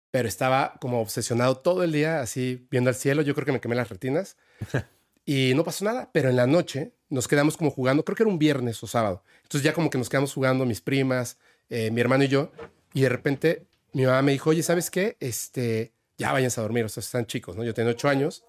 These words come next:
Speaker 2: Claro.
Speaker 1: Subimos y estábamos en el segundo piso, nos estábamos cambiando,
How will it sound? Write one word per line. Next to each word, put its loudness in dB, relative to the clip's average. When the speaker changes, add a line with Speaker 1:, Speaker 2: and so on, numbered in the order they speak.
Speaker 2:
Claro. -6
Speaker 1:
Subimos 2
y -2
estábamos 0
en 0
el -2
segundo 0
piso, 0
nos -4
estábamos 0
cambiando, 0